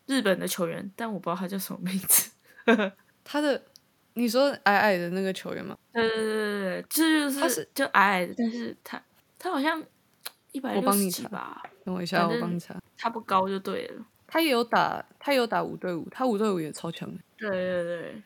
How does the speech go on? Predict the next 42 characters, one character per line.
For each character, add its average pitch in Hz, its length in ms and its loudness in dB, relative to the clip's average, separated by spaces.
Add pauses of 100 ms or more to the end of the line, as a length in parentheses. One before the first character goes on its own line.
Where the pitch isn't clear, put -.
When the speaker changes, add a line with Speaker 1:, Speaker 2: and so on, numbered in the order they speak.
Speaker 2:
等 175 100 -6
我 170 80 -4
一 175 60 -2
下， 220 400 -2 (140)
我 170 100 -6
来 170 80 -4
帮 190 240 0
你 180 260 -4 (220)
及 208 240 -4
时 202 240 -2
搜 208 300 0
寻， 185 340 -8 (160)
虽 - 180 -6
然 196 100 2
说 190 120 -2
有 180 120 0
点， 196 120 -6 (240)
Speaker 1:
这 302 120 6
个 311 40 10
东 - 100 -2
西 - 40 -4
Speaker 2:
他 294 40 0
今 330 140 4
年 233 180 2
打 220 180 6
亚-， 214 120 2 (120)
Speaker 1:
剪 - 240 -6
掉。 208 80 8
Speaker 2:
我 240 40 8
看 240 160 6
他 277 200 8
有 226 180 8
打 190 220 4
亚 165 160 2
洲 170 200 -2
杯， 170 300 -2
好 170 100 -6
像。 175 240 -4 (280)
对， 170 140 -4
没 170 180 -4
关 185 140 0
系， 180 220 -6